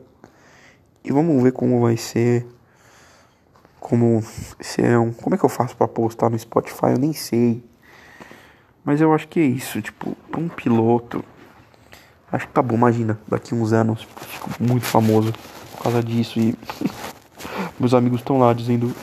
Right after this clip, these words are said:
"É, eu só queria ser rico", e, e eu fiquei rico, mentira.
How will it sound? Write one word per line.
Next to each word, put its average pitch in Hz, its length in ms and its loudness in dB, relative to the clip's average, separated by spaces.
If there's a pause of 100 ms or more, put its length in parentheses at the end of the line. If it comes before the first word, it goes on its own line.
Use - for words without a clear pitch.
(380)
"É, 233 100 0
eu 233 160 2
só - 140 -4
queria 214 240 4
ser 196 200 0
rico", 165 340 0
e, 127 300 4
e 123 60 -2
eu 120 80 2
fiquei - 220 2
rico, - 400 -2
mentira. - 300 -12